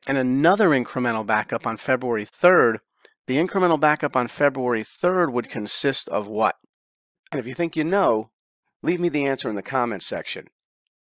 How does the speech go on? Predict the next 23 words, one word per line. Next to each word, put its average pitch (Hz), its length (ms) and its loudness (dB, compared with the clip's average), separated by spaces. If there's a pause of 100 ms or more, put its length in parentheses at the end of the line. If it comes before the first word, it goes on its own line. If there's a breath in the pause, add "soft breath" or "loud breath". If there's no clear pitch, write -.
(600)
And 139 120 -2
remember 139 300 0
to 107 60 -4
like 120 280 0
and 110 120 -8
subscribe 117 600 -2 (200)
because - 200 -12
it 123 60 -8
helps 139 220 -2
the 120 80 -8
channel 120 400 -2
out 110 140 -4
a 104 60 -4
lot. 104 260 -4 (1200)
And 156 80 2
if 135 100 -4
you 143 60 -4
need 175 140 0
more 160 200 0
help 135 260 0
with 117 120 0
I 117 180 0
T 120 380 -6